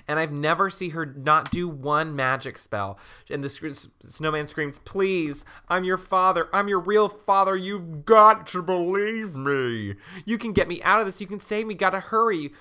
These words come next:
We've gotta renew the spell. If you don't, I'll be ano-, I'll be a snowman for another ten years." And she's like, "Wh-, what? What?"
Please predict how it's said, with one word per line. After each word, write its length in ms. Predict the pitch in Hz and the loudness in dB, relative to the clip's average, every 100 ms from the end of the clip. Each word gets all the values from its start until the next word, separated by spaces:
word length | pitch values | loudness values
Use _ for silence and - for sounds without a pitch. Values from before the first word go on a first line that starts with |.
| - | -16
We've 100 | 202 | -2
gotta 280 | 220 233 214 | 2 2 2
renew 180 | 180 | -4
the 100 | 165 | -8
spell. 640 | 170 - 214 220 196 123 - - | -10 -8 -2 2 2 2 -4 -12
If 140 | 175 190 | -10 -10
you 100 | 175 | -4
don't, 300 | 196 208 - | 0 0 4
I'll 140 | 175 | 2
be 160 | 165 175 | 4 -2
ano-, 260 | 170 170 - | -2 -4 0
I'll 120 | 165 | 0
be 100 | 175 | 2
a 80 | 175 | -4
snowman 600 | - 180 180 185 165 143 | -8 -4 -2 0 -2 -4
for 120 | 160 | -4
another 280 | 147 156 156 | -4 -2 -4
ten 420 | - - 170 156 | -6 -8 -6 -6
years." 680 | 147 170 123 80 104 - - _ _ _ - - - _ | -6 -4 -4 -4 -10 -14 -18 _ _ _ -20 -20 -20 _
And 120 | 143 | -12
she's 160 | 147 180 | -8 -8
like, 120 | 185 | -8
"Wh-, 680 | 151 110 - 120 127 127 123 _ _ 143 131 | -10 -14 -16 -20 -18 -16 -18 _ _ -18 -16
what? 480 | 131 165 240 - - | 0 2 2 0 -10
What?" 280 | 180 208 - | 2 2 2